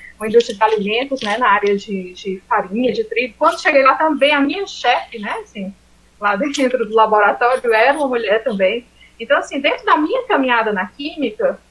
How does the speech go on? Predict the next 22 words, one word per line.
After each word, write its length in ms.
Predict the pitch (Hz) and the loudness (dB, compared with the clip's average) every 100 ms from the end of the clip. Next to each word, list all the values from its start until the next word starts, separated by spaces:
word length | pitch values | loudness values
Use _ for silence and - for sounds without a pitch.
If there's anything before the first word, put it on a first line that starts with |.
| _ | _
eu 140 | 202 - | -12 -8
também 220 | 220 226 | -6 -2
trabalhei 320 | 247 208 214 | 0 2 0
com 80 | - | 0
professores, 880 | - 233 220 - 175 185 226 202 202 | -8 -4 -6 -4 -2 2 4 2 -4
né, 240 | 202 214 220 - _ - - 208 | -10 -10 -10 -14 _ -20 -16 0
mas 200 | 220 240 | 0 2
dentro 180 | 277 | 0
da 80 | 285 | 0
minha 220 | 277 269 | 0 -2
caminhada 360 | 277 240 220 226 | -2 -2 -2 0
na 160 | 196 202 | 0 -2
química, 340 | 262 285 294 | -4 -4 -4
encontrei 360 | 269 285 277 277 | -2 2 2 2
sempre 280 | 302 285 | -2 -2
muitas 320 | 311 311 381 370 | -4 -2 -2 -2
mulheres 320 | 349 311 320 | 2 4 4
atuando, 680 | 311 - 392 330 262 220 220 _ 196 | 0 0 -4 0 0 0 -6 _ -10
né, 240 | 208 269 | -6 -4
atuando 460 | 269 247 240 240 220 | -6 -4 -4 -4 -4
na 260 | 233 254 208 | 0 2 2
área. 340 | 185 175 180 | 0 -2 -6